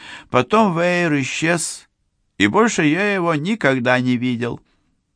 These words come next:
Однако два месяца назад Вейр вдруг вернулся из небытия, позвонив своему бывшему протеже. Примерно в то же время ответил Райм, когда он звонил другому ассистенту.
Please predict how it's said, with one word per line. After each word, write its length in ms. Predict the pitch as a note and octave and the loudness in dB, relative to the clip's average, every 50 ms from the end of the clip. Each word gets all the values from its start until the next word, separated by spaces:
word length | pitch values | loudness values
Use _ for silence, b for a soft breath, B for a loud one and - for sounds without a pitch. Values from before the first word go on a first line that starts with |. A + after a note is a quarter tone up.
| _ _ _ _ _ _ _ _ _ _ - | _ _ _ _ _ _ _ _ _ _ 0
Однако 520 | - G#2 G2+ G2+ B2 C#3+ F3+ G3 - A3+ A3 | 0 0 0 2 0 0 0 2 0 -2 -2
два 260 | F#3 F#3+ F#3 F#3 F#3 | 0 0 2 2 2
месяца 580 | F3+ F3 E3+ F3 E3+ E3+ D#3+ D#3 D3 - D3 B2+ | 2 0 0 0 0 -2 -2 -4 -4 -2 -2 0
назад 600 | A#2+ A2+ G2+ E2+ D#2 F2+ G2 B2 - - - _ B B B B B B B | 2 2 0 0 2 2 2 2 0 -8 -20 _ B B B B B B B
Вейр 480 | - G2+ B2 D3 F3 G3+ G#3+ G#3+ G3+ | -4 0 0 2 2 4 4 4 4
вдруг 520 | D#3+ C#3 B2 B2+ C3+ D3+ E3 D#3+ - - _ | 2 0 0 2 2 2 2 0 -4 -12 _
вернулся 680 | - C#3 D#3+ E3 D3+ D3 C#3 B2+ A#2 A2 G#2 - - A2 | -6 -2 -2 0 0 2 2 2 2 2 0 0 2 4
из 200 | G2+ G2+ G2 F2 | 4 4 4 2
небытия, 720 | G2+ G2 F#2 E2+ F#2+ F2+ F2 - E2 D#2 D2 C#2+ C#2 C#2 D2+ | 2 0 0 0 -2 -4 -2 -2 -2 0 0 0 0 -2 -2
позвонив 560 | - G#2+ G2 F2 F2+ F2+ F2 E2+ E2+ D#2+ D2+ | -2 -4 -4 -2 0 0 2 2 0 0 -2
своему 420 | - D2 D2+ D#2 D#2 D#2 E2 E2 | -4 -4 -2 -2 0 0 0 -2
бывшему 520 | D2 D#2+ E2 D#2 - - E2+ F2+ F2+ F2 D#2+ | -2 -2 -4 -6 -4 -4 -2 -2 -2 -2 -2
протеже. 600 | G2+ A2+ A2 A2 C3 B2+ G#2 D#2 D2+ C2 - - _ _ _ _ _ _ _ _ B B B B B | -2 -4 -2 -2 -2 -4 -4 -4 -6 -6 -8 -10 _ _ _ _ _ _ _ _ B B B B B
Примерно 500 | - F#2+ G2+ F#2+ F#2+ G2 G#2 A2 A#2+ B2 | 0 2 4 4 6 4 4 4 2 0
в 40 | B2 | -2
то 160 | - - B2 | -2 -4 -2
же 120 | A2+ B2 A2+ | -2 -2 -2
время 560 | G2+ G2 F#2 F2+ F#2 G2 A#2 C3+ D3 - - _ | -2 -2 0 0 0 0 0 -2 -2 -4 -6 _
ответил 680 | - G#2+ G2 - G2 G2+ G2+ G2+ G2 G#2+ G#2+ G2+ G2 G2 | -8 -8 -8 -4 -2 0 0 0 0 -2 -2 0 0 2
Райм, 320 | G2 F#2 F#2 F#2+ G2 F#2+ | 2 2 2 2 0 -2
когда 400 | - F2+ F2 D#2 D2+ D#2+ D#2 D2+ | -2 -4 -4 -4 -2 0 0 2
он 200 | D#2 E2 E2 D#2+ | 2 2 0 -2
звонил 420 | D#2+ F#2 F#2 E2+ E2+ E2+ F2 E2+ | -2 -2 -2 0 0 2 0 0
другому 540 | D#2 D#2+ F2 F2+ D#2+ D2 D2+ D2 C#2+ D#2 D#2 | -2 -2 -4 -4 -2 0 0 0 0 0 -2
ассистенту. 840 | D#2+ D#2 - G2 F2+ D#2 - - C2+ C2+ C2 C#2+ C#2 - A2 D#2+ - | -2 -2 -2 -4 -6 -6 -6 -8 -8 -6 -6 -6 -6 -6 -8 -10 -10